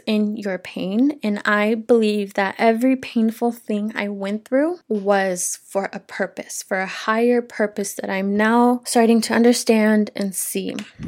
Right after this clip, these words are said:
And so the re-, one of the reasons why I was feeling so overwhelmed was because I had forgotten my why.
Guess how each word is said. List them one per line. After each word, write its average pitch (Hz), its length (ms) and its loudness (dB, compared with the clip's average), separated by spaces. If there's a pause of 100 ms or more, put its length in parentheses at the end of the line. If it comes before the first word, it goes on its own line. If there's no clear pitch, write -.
(180)
And 226 260 2
so 202 460 2 (1080)
the 233 160 4
re-, 254 200 4
one 254 220 6
of 294 120 4
the 240 120 4
reasons 247 500 2
why 208 380 4
I 196 220 -2
was 185 640 -4 (520)
feeling 302 380 6
so 247 240 2
overwhelmed 214 600 0
was 202 180 -4
because 214 380 -6
I 214 100 -4
had 226 200 -4
forgotten 220 840 -4 (260)
my 190 500 -6
why. 202 640 0